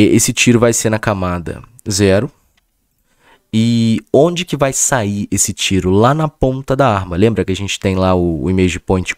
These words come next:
um na ponta da arma? Vai ser exatamente lá. Prontinho. Vamos ver se isso funciona.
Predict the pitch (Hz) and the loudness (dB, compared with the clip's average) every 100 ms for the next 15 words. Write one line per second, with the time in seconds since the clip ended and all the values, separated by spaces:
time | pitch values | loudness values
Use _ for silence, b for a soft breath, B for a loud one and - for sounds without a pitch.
0 | - 127 101 92 87 - 98 92 98 110 | 2 2 2 -2 -4 -4 -4 -2 0 0
1 | 92 90 95 95 107 104 110 117 113 - | -2 -4 -4 0 0 2 0 0 -2 -2
2 | 104 - - _ _ _ _ _ _ _ | -4 -6 -14 _ _ _ _ _ _ _
3 | _ _ _ _ _ _ _ _ _ _ | _ _ _ _ _ _ _ _ _ _
4 | _ _ _ _ _ 113 117 - - - | _ _ _ _ _ -4 -2 -4 -12 -18
5 | _ _ _ _ _ b b b b - | _ _ _ _ _ b b b b -8
6 | 95 87 - 90 - 98 - - - - | -2 -2 -2 -6 -6 -6 -6 -10 -12 -16